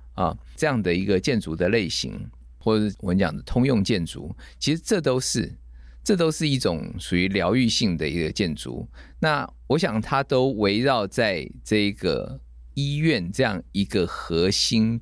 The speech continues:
的周边地带，它有很多的一个灰色地带。我想对于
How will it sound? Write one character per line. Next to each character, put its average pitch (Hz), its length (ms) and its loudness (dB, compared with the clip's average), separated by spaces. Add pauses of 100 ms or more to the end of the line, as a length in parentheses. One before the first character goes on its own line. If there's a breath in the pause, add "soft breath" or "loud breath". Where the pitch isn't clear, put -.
的 80 480 -2 (280)
周 113 240 2
边 104 320 0
地 90 220 -2
带， 87 280 -4 (260 soft breath)
它 131 160 -2
有 127 80 0
很 85 240 -2
多 113 200 2
的 95 120 0
一 87 80 0
个 87 140 -2
灰 110 280 0
色 101 280 0
地 80 220 -4
带。 80 220 0 (280 loud breath)
我 131 100 2
想 131 300 0 (640 soft breath)
对 160 260 2
于 110 380 2